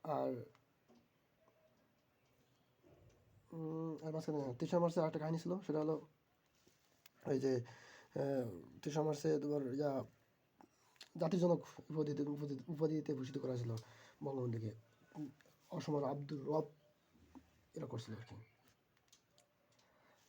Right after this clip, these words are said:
আমরা তিনে মার্চ গেল, তিনে মার্চে আমরা শেষ করলাম। হুম, এবং চারে, চারে মার্চ তো কিছু নেই, এবার ছয় মার্চ। ছয় মার্চ ইয়া-, ইয়াহিয়া খান, ইয়াহিয়া খান কী করছে, ওই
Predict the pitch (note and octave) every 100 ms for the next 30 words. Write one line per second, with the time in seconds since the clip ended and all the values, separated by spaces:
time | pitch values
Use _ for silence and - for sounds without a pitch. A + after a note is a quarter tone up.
0 | _ _ _ _ _ - - - C3 C3
1 | B2+ - D3 D3 C#3+ C#3+ C#3+ D#3+ F#3 -
2 | C#3+ C#3 C3 C3 B2+ - B2 - A#2+ A#2
3 | B2 A2 - - - - C3 A#2+ - C#3+
4 | D3 D3 C3+ C3 C#3 D3 D3+ D3+ - D3
5 | E3 E3 D3 - C#3 B2 F2+ - - -
6 | _ - D3 D#3+ E3 E3 - - - F3+
7 | D3 C#3 C3+ D3+ D3+ D3+ C#3+ A#2 A2 -
8 | - _ D#3 D#3 D3+ D#3 D#3+ D#3+ D#3+ F3
9 | D3+ C3 C3